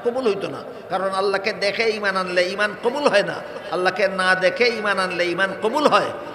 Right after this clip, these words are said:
এই জন্য কেউ যেন আল্লাহকে না দেখে, তার ইমানটা কবুল হওয়ার জন্য দুনিয়ার জীবনে কোনো মানুষের চোখে আল্লাহকে দেখার মতো পাওয়ার দেওয়া হয় না। আমার কথা বুঝে থাকলে এবার বলে,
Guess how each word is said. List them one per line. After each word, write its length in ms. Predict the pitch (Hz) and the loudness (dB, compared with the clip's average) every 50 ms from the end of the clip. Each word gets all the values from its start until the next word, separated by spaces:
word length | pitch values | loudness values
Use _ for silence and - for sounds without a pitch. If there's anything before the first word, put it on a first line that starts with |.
| - - | 4 6
এই 140 | 247 302 | 6 6
জন্য 460 | - 285 277 254 233 226 214 202 196 - - - - - | 6 2 0 -2 0 2 2 2 2 0 -4 -8 -8 4
কেউ 200 | - 208 311 294 - | 8 8 8 8 6
যেন 140 | 254 254 233 | 4 4 4
আল্লাহকে 460 | 226 214 208 202 196 185 - 226 214 | 4 2 2 2 0 0 0 0 0
না 180 | 214 220 220 220 | 2 2 0 2
দেখে, 320 | 190 196 185 196 196 185 | 2 0 4 4 4 4
তার 200 | - 202 190 190 | 6 4 2 2
ইমানটা 400 | 196 190 196 190 196 180 - 226 214 - | 2 0 0 -2 -2 0 -2 -4 -2 2
কবুল 280 | 240 262 262 320 320 302 | 2 2 4 4 4 6
হওয়ার 320 | - 277 262 180 180 170 | 8 8 8 6 4 2
জন্য 440 | 180 196 185 170 180 196 240 311 330 - - - - - - | 0 -2 0 0 2 4 4 4 2 0 -6 -10 -10 -8 -6
দুনিয়ার 420 | 190 254 233 226 220 214 202 170 | -6 -4 -2 0 2 2 2 2
জীবনে 340 | 143 196 202 196 196 185 180 | 0 -4 -4 -2 0 0 0
কোনো 220 | 175 - 190 196 190 | -2 -2 -4 -2 0
মানুষের 320 | 185 214 254 208 208 220 185 - | 0 0 0 0 0 -2 -2 -2
চোখে 220 | - 190 - 196 190 | -6 -4 2 4 4
আল্লাহকে 360 | 180 190 185 175 170 - 185 | 4 4 2 0 2 0 0
দেখার 280 | 170 170 - 160 175 151 | 0 2 2 2 0 0
মতো 220 | 160 156 - 160 - | -2 -2 -2 -2 0
পাওয়ার 260 | 151 151 147 143 127 | 2 2 2 2 2
দেওয়া 160 | 139 139 131 123 | 0 0 0 0
হয় 180 | - 107 110 | -4 -6 -8
না। 80 | 92 - - - - - - - - - - - - - - - - - - - - - - - - - - - - - - - - - - - - - | -8 -10 -12 -12 -14 -14 -14 -14 -14 -12 -12 -12 -12 -12 -12 -12 -12 -14 -14 -14 -16 -16 -16 -18 -18 -18 -18 -18 -18 -18 -18 -20 -20 -20 -20 -20 -18 -10
আমার 180 | 143 170 185 180 | -4 -2 -2 0
কথা 240 | 185 190 180 202 190 | 0 0 2 2 0
বুঝে 260 | 180 180 180 196 196 | 0 0 0 0 2
থাকলে 300 | 190 196 190 185 180 175 | 2 2 0 2 0 2
এবার 220 | 170 165 160 147 | 2 2 0 -2
বলে, 300 | 143 143 139 139 123 110 | -2 -4 -6 -6 -6 -8